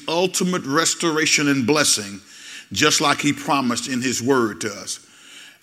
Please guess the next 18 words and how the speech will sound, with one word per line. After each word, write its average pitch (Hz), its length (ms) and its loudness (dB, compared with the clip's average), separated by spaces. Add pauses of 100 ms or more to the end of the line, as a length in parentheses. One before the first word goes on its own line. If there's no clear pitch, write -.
(120)
And 131 300 0
prayerfully, 196 540 8
as 131 120 4
we 156 100 4
go 170 160 6
through 165 200 4
this 147 260 4
series 151 380 6
and 135 140 2
we 143 80 6
survey 147 400 4
this 127 180 0
book 143 240 2
of 123 160 2
Ezekiel, 127 540 4
we 143 200 10
will 131 280 6
learn 143 560 4